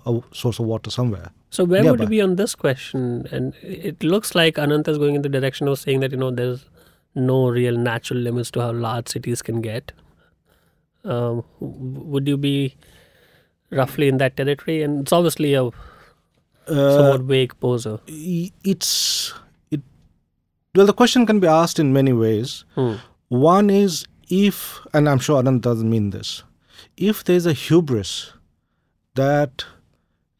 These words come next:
Speaker 1: no matter how big we grow, we will find the resource to satisfy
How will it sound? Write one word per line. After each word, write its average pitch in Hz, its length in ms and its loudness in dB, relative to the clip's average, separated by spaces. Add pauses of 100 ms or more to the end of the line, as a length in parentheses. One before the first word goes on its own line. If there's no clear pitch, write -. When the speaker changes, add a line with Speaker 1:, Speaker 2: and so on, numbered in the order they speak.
(280)
Speaker 1:
no 160 160 6
matter 170 380 2
how 135 100 4 (160)
big 127 220 2
we 127 40 4 (120)
grow, 117 160 2 (920)
we 139 60 6 (140)
will 143 160 2
find 131 340 0
the 120 60 2
resource 107 640 -4 (880)
to 135 80 4 (480)
satisfy 123 380 0